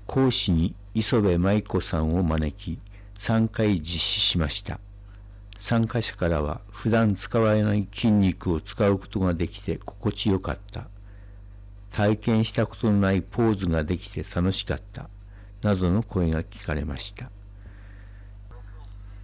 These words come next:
ヨガのポーズを撮る写真が二枚。啓発事業。人権パネル展。十二月の人権週間、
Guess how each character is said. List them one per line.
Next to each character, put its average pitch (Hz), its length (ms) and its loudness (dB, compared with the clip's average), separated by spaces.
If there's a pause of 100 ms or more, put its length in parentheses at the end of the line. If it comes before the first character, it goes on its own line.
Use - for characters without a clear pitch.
(260)
ヨ 127 180 6
ガ 120 100 6
の 95 160 6
ポ 101 220 0
ー 110 140 6
ズ 95 120 0
を 85 160 6
撮 - 180 -2
る 78 220 -4
写 - 200 0
真 95 280 4
が 87 160 4
二 82 160 4
枚。 69 240 -2 (2000)
啓 123 220 6
発 113 340 2
事 95 200 2
業。 80 300 0 (2000)
人 107 260 6
権 104 280 4
パ 98 200 0
ネ 98 140 6
ル 95 140 2
展。 - 340 -2 (600)
十 110 180 6
二 113 160 6
月 110 260 2
の 90 140 4
人 95 220 4
権 98 240 4
週 92 260 2
間、 - 380 -6